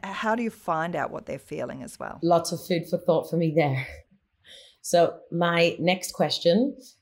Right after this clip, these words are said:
Speaker 2: is, we need to build the team and we need to start hiring. So there are so many functions that need to be filled at the moment. It's customer service roles and sales and,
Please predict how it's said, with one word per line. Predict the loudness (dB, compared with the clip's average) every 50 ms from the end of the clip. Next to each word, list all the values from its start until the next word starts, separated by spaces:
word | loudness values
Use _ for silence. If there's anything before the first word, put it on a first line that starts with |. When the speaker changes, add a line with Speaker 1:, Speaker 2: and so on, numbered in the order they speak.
| _ _ _ _
Speaker 2:
is, | -4 -2 0 0 -2 -2 -4 -6 -8 -8 -10 _ -10
we | -4 -2 0 0 2 2
need | 2 0 0 0
to | -2 -2
build | 0 2 2 2 2 2
the | -4
team | -6 -4 -4 -2 -2 -2
and | -2 -2
we | -4 -4
need | -4 -4 -6 -8
to | -10 -8
start | -4 -4 -4 -4 -4
hiring. | -6 -6 -6 -6 -8 -8 -10 -10 -14 -14 -14 -16 _ _ _ _ _ _ _ -10
So | -4 0 2 2 2 2 0 -2 0
there | 0 0 2
are | 0
so | -2 -2 0 2 2 2
many | 4 2 0 0
functions | -2 -4 -6 -6 -6 -4 -6 -4 -4 -4 -6 -6 -4 -4
that | -4 -4 -4 -4
need | -4 -4 -4 -4 -6
to | -8 -10
be | -8 -8 -8 -8
filled | -6 -2 0 0 0 0 -2
at | -4 -8 -6
the | -8
moment. | -8 -8 -8 -10 -10 -12 -12
It's | -10 -10 -10 -10 -10 -8 -6
customer | -6 -6 -4 -6 -6 -6 -4
service | -2 0 0 0 0 -2 -6 -6 -4
roles | -2 -2 -2 -2 -4 -4 -6 -8
and | -8 -6 -6
sales | -4 -2 0 0 0 0 0 -2 -4 -4 -6
and, | -6 -6 -6 -8 -10